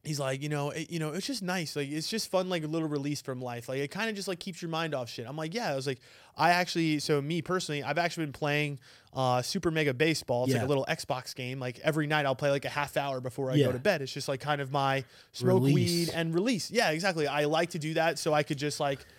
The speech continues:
Speaker 1: veggie out,
Speaker 2: Yes,
Speaker 1: listen to
Speaker 2: and
Speaker 1: some music, and just, or sometimes I put on a podcast now. I've been trying to
Speaker 2: Yeah.
Speaker 1: keep the time still
Speaker 2: Yes.
Speaker 1: productive, right? But, you know, um, I was like, "Yeah, like, it's pretty dope."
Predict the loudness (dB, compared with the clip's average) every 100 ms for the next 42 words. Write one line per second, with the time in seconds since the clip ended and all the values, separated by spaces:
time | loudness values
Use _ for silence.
0 | -20 -12 2 4 4 4 6 8 8 8
1 | 4 2 0 2 2 2 0 0 2 0
2 | 0 0 -2 0 0 -2 -4 -2 -2 0
3 | 0 2 0 0 -2 0 0 -2 -4 -4
4 | -4 -4 -4 -4 -6 -12 _ _ 0 2
5 | 2 0 -2 0 0 0 2 6 6 6
6 | 2 0 0 2 0 -2 0 4 4 2
7 | -10 -20 -20 -16 4 6 6 4 _ _
8 | _ _ _ -6 -2 -2 -2 -4 -4 -2
9 | -2 -6 -10 -8 -4 -2 -2 -2 -2 -4
10 | -4 -6 -4 -2 4 4 4 -2